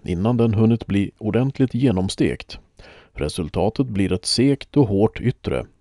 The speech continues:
men en ofärdig insida. Så tillagar du korv rätt.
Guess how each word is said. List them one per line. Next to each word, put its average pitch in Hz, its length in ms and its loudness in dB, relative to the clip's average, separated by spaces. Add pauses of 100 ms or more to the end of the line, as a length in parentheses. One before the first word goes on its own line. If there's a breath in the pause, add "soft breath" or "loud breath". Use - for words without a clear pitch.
men 143 320 2
en 151 160 2
ofärdig 107 480 0
insida. 90 580 -4 (1080 loud breath)
Så 175 280 2
tillagar 120 600 4
du 101 320 2
korv 90 460 0
rätt. - 600 -8